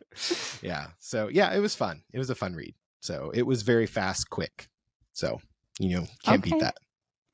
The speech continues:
Speaker 1: Well, I think that one is probably getting added to my T B R.
Speaker 2: Yeah, I think you would enjoy it. So just go into it and expect,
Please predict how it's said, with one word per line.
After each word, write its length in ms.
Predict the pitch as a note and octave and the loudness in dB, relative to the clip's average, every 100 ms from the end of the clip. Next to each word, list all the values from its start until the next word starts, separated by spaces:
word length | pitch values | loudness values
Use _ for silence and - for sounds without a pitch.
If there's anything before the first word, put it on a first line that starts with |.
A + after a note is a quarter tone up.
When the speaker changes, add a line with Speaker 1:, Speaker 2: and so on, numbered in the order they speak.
| _ _ - - - _ _ | _ _ -20 -20 -20 _ _
Speaker 1:
Well, 260 | - - F#3+ - _ | -6 -6 -8 -12 _
I 60 | G#3 | -2
think 320 | G3 G#3 G3 | 2 0 2
that 180 | G#3+ G3 | 2 2
one 120 | G#3+ | 2
is 200 | G#3 G#3+ | 0 -2
probably 280 | - A3+ A#3 | -2 0 0
getting 260 | A#3 A#3+ G#3 | 0 -2 0
added 360 | A3 A3+ A3+ G#3+ | 0 2 2 2
to 100 | B3 | 2
my 140 | A#3 | 4
T 200 | A#3 C4+ | 0 -2
B 140 | B3+ D4+ | 0 -2
R. 180 | E4+ C#4+ _ _ _ - | -4 -8 _ _ _ 0
Speaker 2:
Yeah, 120 | G#3 | 2
I 40 | |
think 180 | B3 C4 | 4 4
you 80 | E3 | 6
would 80 | C#3+ | 6
enjoy 240 | A#2 G2+ | 4 2
it. 200 | D2 - - _ | -2 -6 -14 _
So 220 | - G#2+ G2 | -6 -2 0
just 160 | A#2+ | 2
go 120 | F3 E3 | 6 6
into 200 | D#3 B2+ | 6 4
it 140 | A#2 A2 | 4 0
and 180 | G#2 | -2
expect, 680 | - G#2 - - A2+ - - | -2 -4 -2 2 2 2 -6